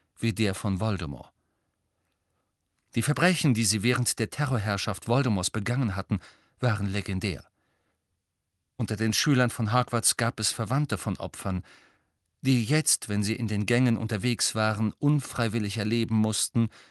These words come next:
dass eine Art grausiger Ruhm auf sie abfärbte. Susan Bones, deren Onkel, Tante und Cousins allesamt von einem der Zehn umgebracht worden waren,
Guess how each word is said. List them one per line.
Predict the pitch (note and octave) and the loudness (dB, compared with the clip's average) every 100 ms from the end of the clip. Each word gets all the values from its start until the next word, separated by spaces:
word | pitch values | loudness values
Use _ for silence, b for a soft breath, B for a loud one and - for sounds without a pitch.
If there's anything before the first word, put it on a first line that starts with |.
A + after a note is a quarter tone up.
| b b b b _ | b b b b _
dass | A2+ - | -4 -2
eine | - B2+ | 0 2
Art | C3+ C3+ - | 2 -2 -2
grausiger | G2+ C#3 C#3 C3+ C3+ | -2 0 0 -2 -2
Ruhm | A#2+ A#2+ C#3 G#2+ | -2 0 0 0
auf | - F2+ | -2 -6
sie | - - | -6 -8
abfärbte. | - - C#2+ - - - _ _ _ _ _ _ _ _ _ _ | -12 -12 -12 -12 -18 -20 _ _ _ _ _ _ _ _ _ _
Susan | - C#3 A#2+ A2 A2+ | 0 4 4 6 6
Bones, | D3 C#3+ G#2+ F#2 - - | 6 6 4 4 2 0
deren | - F2 F2+ | -2 -4 -4
Onkel, | - B2 B2+ - B2 - | 0 0 2 0 -2 -4
Tante | - C3 C3 F#2 | 0 0 0 -2
und | F2 | -6
Cousins | - G#2 A#2 A2 G#2 - | -4 -2 2 2 0 0
allesamt | C3+ C#3 A2 B2 A#2+ | -2 0 2 0 0
von | - G#2+ | -2 -2
einem | A2+ C3 A#2+ | 2 2 2
der | G2 F#2+ | 2 0
Zehn | - B2 | 0 0
umgebracht | A2 D3+ C3+ - F#2+ F#2+ | 0 0 0 -2 -4 -4
worden | G2 F2+ F2+ | -6 -4 -2
waren, | F2 F#2 G#2+ | -2 0 0